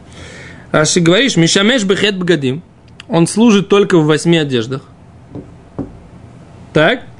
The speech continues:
Ло пуреа. Он не, э, отпускает волосы. Вело пурем. Да? И не, э,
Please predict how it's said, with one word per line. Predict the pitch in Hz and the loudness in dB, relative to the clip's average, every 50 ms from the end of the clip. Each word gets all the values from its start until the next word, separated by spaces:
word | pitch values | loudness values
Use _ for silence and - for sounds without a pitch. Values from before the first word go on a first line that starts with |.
| - - - - | -20 -20 -14 -6
Ло | - 147 160 190 220 262 | 0 2 2 4 4 2
пуреа. | 262 - 247 226 208 190 180 160 151 139 151 170 - _ _ _ _ _ _ - _ - - - - - - _ _ - - - - - - - - - - - | 2 2 2 2 4 4 4 2 0 0 -4 -6 -12 _ _ _ _ _ _ -20 _ -20 -20 -20 -20 -20 -20 _ _ -20 -20 -20 -20 -20 -20 -20 -20 -20 -10 -4
Он | - 143 139 139 143 | -2 0 2 2 2
не, | 151 160 170 180 190 208 220 - - _ - - - - - - - - - - - - - - - - - | 2 2 2 2 0 -2 -2 -6 -12 _ -20 -20 -20 -20 -20 -20 -20 -20 -20 -20 -20 -20 -20 -20 -20 -16 -8
э, | - 170 151 147 | -4 -2 0 0
отпускает | 147 156 147 - 170 - - - 175 165 156 135 | 0 -2 -2 -2 -4 -2 -2 -2 0 0 0 -2
волосы. | 135 143 143 131 123 127 120 - 165 175 208 - - - - - - - - | -2 0 0 0 0 -2 -4 -4 -6 -8 -8 -10 -16 -20 -20 -20 -20 -14 -10
Вело | 139 127 143 156 156 165 180 180 | -4 -2 0 2 2 2 2 0
пурем. | 175 - 220 226 233 262 262 226 160 131 190 - - - - | 0 2 2 2 2 2 0 0 -2 -4 -8 -14 -20 -20 -14
Да? | - 185 160 175 202 208 208 - - | -10 -6 -4 -4 -4 -6 -8 -12 -10
И | - - 151 | -6 -4 -2
не, | 151 156 160 175 180 190 202 208 220 220 - - - - | 0 2 4 4 4 4 2 0 -2 -4 -8 -20 -16 -8
э, | - 156 151 151 151 147 147 147 147 147 143 147 147 147 151 | -4 -2 0 0 0 0 0 0 0 0 0 0 0 0 -2